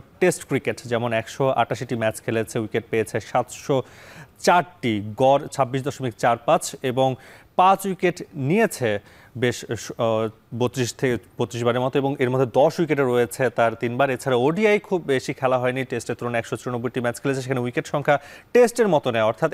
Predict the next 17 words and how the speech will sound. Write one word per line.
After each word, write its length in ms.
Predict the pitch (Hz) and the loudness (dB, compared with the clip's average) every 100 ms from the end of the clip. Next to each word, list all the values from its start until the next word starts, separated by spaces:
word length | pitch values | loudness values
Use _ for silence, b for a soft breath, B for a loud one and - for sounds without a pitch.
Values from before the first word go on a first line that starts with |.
| 131 | 2
এ, 20 | 123 | 0
দুশো 180 | 127 131 139 | -2 -2 -4
ঊনসত্তরটি 480 | 139 147 - 180 196 - | -2 -4 -2 -4 -4 -2
টি 100 | 269 262 | 0 4
টোয়েন্টি। 340 | 240 151 123 113 | 2 2 0 0
আহ, 520 | - - - 123 123 - 127 | -4 -20 2 4 4 2 -2
জিমি 180 | 139 151 | 0 2
অ্যান্ডারসন 440 | 143 143 135 160 156 147 - | 2 0 0 0 0 -2 -4
টি 80 | 190 180 | -4 0
টোয়েন্টিতে 380 | 170 165 156 160 147 | 2 2 2 0 0
খুব 120 | 156 165 | -2 -4
একটা, 200 | - 170 | 0 0
আহ, 560 | 151 - _ 147 127 131 | 0 -2 _ 2 4 4
উপস্থিতি 340 | 143 143 143 143 | 0 -4 0 -2
ছিল 120 | - 139 139 | 0 0 2
না, 60 | 147 | 0
উনিশটি 300 | 131 127 - | -2 -4 -2